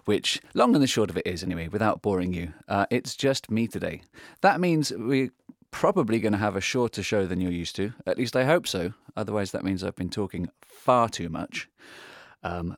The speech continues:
but I will do my best to keep you entertained for at least a few minutes. Um, and that is because a lot has happened in the two weeks since The Week in Iceland last aired.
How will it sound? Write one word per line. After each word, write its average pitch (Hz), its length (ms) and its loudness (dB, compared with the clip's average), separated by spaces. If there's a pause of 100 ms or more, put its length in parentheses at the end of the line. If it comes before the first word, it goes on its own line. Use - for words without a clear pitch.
(140)
but - 220 2
I 110 100 2
will 180 160 2
do 135 120 2
my 107 120 4
best 92 280 -2
to 98 60 -4
keep - 200 -8
you 92 60 -4
entertained 82 460 -8
for - 180 -4
at - 80 -4
least 113 200 -2
a 107 40 -4
few 123 200 0
minutes. 123 480 0 (140)
Um, 123 420 4
and 143 200 4
that 190 180 4
is 160 200 0
because 143 580 0 (280)
a 120 80 4
lot 147 340 2
has 143 180 -2
happened 104 440 -2
in 95 160 0
the 90 60 -4
two 120 220 -2
weeks 110 440 -2
since - 360 0
The - 140 -2
Week 104 220 -2
in 95 80 0
Iceland 92 460 -4
last 92 400 -8
aired. 85 340 -8